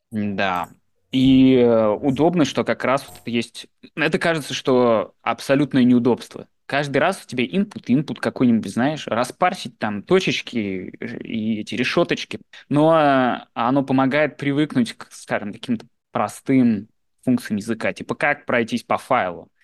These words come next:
да, как проитерироваться, как там разбить строку на подстроке, как это запихнуть все в структуры.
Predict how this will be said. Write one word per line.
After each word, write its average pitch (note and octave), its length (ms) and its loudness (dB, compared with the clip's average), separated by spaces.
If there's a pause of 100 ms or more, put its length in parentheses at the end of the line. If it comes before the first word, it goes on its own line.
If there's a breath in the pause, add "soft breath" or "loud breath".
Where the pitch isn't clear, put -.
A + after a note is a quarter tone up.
(120)
да, A#2 260 0
как A#2 220 -10
проитерироваться, A#2 680 -2
как - 180 -4
там A#2 160 0
разбить B2 340 0
строку A#2+ 340 -2
на B2 120 0
подстроке, - 540 -2
как - 180 -8
это A#2 100 -8
запихнуть B2 380 -2
все A#2 80 -8
в - 40 -8
структуры. A#2+ 600 -4